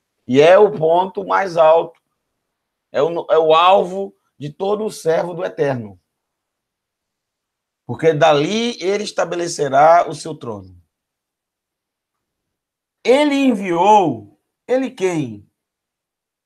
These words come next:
Yeshua. Ele estava na Galileia,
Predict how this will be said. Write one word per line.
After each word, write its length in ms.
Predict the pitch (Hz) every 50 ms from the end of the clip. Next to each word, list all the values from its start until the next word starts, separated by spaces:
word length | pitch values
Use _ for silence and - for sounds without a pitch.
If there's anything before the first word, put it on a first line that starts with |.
| _ _ _ _ _ _ _ _ _ _ _ _ _ _ _ _ _ _
Yeshua. 800 | 156 196 233 - - - 247 262 269 240 165 - 87 90 - _ _ _ _ _ _ _ _ _ _ _ _ _ _ _ _ _ _ _ _ _ _ _ _ _ _ _ -
Ele 160 | 165 190 208
estava 460 | 220 175 - - - 185 180 175 165 165
na 160 | 156 147 139
Galileia, 1000 | 127 131 131 131 131 135 147 165 170 170 175 185 202 214 226 240 240 247 240